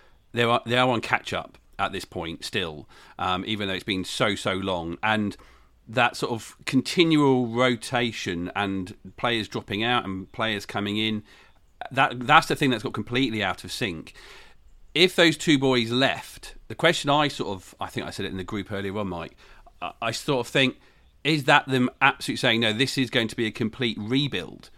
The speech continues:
Now, what they're not gonna be able to do is say, "We've got all this money, let's go and," you know, I, from my calculations so far, without selling those two, they've made over forty million pounds in this transfer window. If you add up all together, all the little bits and bobs,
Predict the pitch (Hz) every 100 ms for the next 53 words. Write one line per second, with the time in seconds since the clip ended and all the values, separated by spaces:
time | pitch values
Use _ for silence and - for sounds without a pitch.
0 | - - - - 123 151 - 131 139 196
1 | 139 113 104 95 90 - 90 90 71 69
2 | - - - _ _ _ - 120 110 107
3 | - - - 127 113 110 110 110 110 _
4 | - 120 113 156 - 127 120 113 - 123
5 | 98 87 90 113 - 113 101 98 - -
6 | 104 85 - - _ - 156 - 139 -
7 | 170 190 185 151 151 135 110 - 139 -
8 | 123 98 107 - 151 143 - 131 117 120
9 | 123 - 82 - - - 151 180 185 139
10 | - 139 127 117 113 123 113 92 90 104
11 | 98 76 60 55 - - - 120 117 110
12 | - 113 - 90 87 76 71 82 117 -
13 | 113 123 127 - 131 131 - 110 107 135
14 | 143 139 139 127 123 - - 107 110 104
15 | -